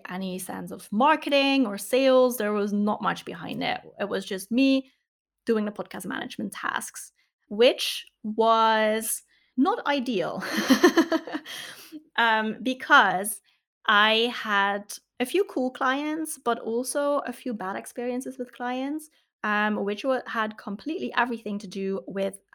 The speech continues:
ho-, the way I marketed myself or, like, actually didn't market myself. Um, you just attract a specific cli-, kind of client that didn't necessarily work well, so what I had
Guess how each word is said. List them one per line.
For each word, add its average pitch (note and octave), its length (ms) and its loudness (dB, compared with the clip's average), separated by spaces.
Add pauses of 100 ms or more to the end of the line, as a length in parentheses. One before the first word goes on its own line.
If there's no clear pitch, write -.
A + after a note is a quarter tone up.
(100)
ho-, F#3+ 200 -4
the G3 140 -2
way G3+ 180 -2
I G3 100 -6
marketed G3 440 -6
myself G#3 580 -4
or, A3 100 -4
like, G#3 260 -4
actually G3+ 320 -6
didn't F#3+ 380 -2
market C#4 300 2
myself. C#4+ 580 -2 (440)
Um, G#3+ 300 2
you A#3 140 -2
just E4 240 -6
attract G3+ 540 -4
a G3+ 300 -8
specific G3+ 500 -12
cli-, G#3 200 -8 (320)
kind G3+ 280 -4
of - 100 -12
client G#3 600 0 (240)
that A#3+ 160 4
didn't B3+ 280 4 (220)
necessarily A3 560 -2
work G3+ 280 -4
well, F#3+ 260 4
so G3+ 220 -2
what G#3+ 240 0
I A#3 120 0
had G#3+ 640 0